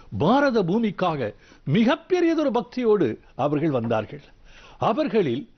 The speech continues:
மிகவும் முக்கியமாக நாம் குறிப்பிட வேண்டியது என்னவென்றால், சாதாரணமானவர்கள் அவர்கள், ஆனால் மனதில் அசாதாரணமான குணங்கள். வீரன் சுந்தரலிங்கத்தை எடுத்துக்கொள்வோம், அவருக்கு இ-, முப்பதே வயதுதான்.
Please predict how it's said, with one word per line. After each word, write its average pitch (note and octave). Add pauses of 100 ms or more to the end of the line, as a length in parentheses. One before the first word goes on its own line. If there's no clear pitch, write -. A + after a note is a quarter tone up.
(280)
மிகவும் C4+
முக்கியமாக D#4
நாம் G#3+
குறிப்பிட A#3+
வேண்டியது F#3+
என்னவென்றால், D#3+ (440)
சாதாரணமானவர்கள் F#3+
அவர்கள், G#2+ (440)
ஆனால் G#3
மனதில் E3 (280)
அசாதாரணமான G#3+
குணங்கள். B2 (540)
வீரன் D4 (100)
சுந்தரலிங்கத்தை C#4
எடுத்துக்கொள்வோம், D#3 (480)
அவருக்கு A#3
இ-, G#3
முப்பதே E4+
வயதுதான். F#3